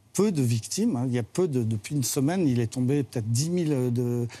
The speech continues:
roquettes sur Israël et il y a quasiment pas de morts, quoi. Mais, mais n'empêche que vivre à Ashkelon, pour ces trois mille Français, c'est quand même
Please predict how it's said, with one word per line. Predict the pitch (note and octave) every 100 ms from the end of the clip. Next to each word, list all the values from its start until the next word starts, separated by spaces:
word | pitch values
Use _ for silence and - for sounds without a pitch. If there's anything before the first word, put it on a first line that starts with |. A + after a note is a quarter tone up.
| -
roquettes | A#2 C3+ D#3+ C#3+
sur | - B2+
Israël | A2+ - F#3+ F3+
et |
il | A#2+
y |
a | C#3 D#3+ - - - _ _ _ _ _ _ -
quasiment | E3 C#3+ D#3 F3
pas | D3
de | C3+
morts, | F#3+ E3+
quoi. | - C3+ A#2+
Mais, | D3 D3 - - -
mais | D#3
n'empêche | D#3 F3 - G#3+
que | -
vivre | C3+ F3 D#3+
à |
Ashkelon, | D3 - D3 F#3 A3+
pour | B2+
ces | - B2
trois | -
mille | C#3+ C#3
Français, | - B2 A3
c'est | G#3+ A2+
quand | A#2+
même | D3+ F#3+